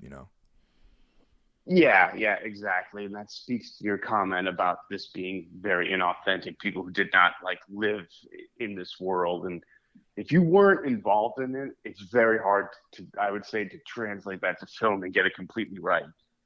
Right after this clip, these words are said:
Speaker 1: That's true.
Speaker 2: Yeah. So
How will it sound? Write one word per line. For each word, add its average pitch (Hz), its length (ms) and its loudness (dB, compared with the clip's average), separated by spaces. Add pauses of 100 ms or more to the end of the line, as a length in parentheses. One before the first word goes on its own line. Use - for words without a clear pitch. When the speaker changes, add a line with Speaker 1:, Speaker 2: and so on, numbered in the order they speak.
(1040)
Speaker 1:
That's - 180 -16
true. - 240 -14 (1300)
Speaker 2:
Yeah. 82 180 -10 (360)
So 104 460 4